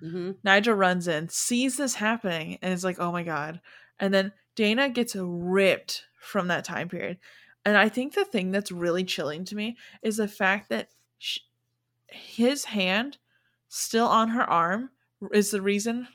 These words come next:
Speaker 2: her arm is ripped off.
Speaker 1: Yep.
Speaker 2: The thing that terrifies me, though, is that imagine what would happen if he succeeded.
Speaker 1: Yeah.
Speaker 2: She'd be ripped apart.
Speaker 1: Yes.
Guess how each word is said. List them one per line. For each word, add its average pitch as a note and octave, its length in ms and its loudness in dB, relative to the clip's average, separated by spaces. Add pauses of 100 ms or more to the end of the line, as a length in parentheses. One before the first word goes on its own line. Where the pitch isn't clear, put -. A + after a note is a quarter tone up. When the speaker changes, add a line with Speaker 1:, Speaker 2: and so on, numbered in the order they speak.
(180)
Speaker 2:
her A#3 120 2
arm F3+ 240 4
is F3+ 140 -4
ripped - 220 -6
off. G2+ 260 -4 (800)
Speaker 1:
Yep. F#3 160 -4 (540)
Speaker 2:
The B3 100 -2
thing A#3+ 240 -2
that E4+ 160 -4
terrifies G3+ 560 2
me, B3 140 -2
though, C4+ 320 0 (800)
is A#3+ 240 4
that A3+ 320 2 (760)
imagine A#3+ 840 0 (200)
what A3 260 2
would A3 120 0
happen F3 720 -6 (200)
if F#3+ 200 -2
he G3+ 340 -2
succeeded. - 800 -8 (1200)
Speaker 1:
Yeah. G#3+ 140 -2
Speaker 2:
She'd B3 200 2
be E4+ 120 0
ripped A3+ 360 -2
apart. - 480 0 (840)
Speaker 1:
Yes. F#3 400 -4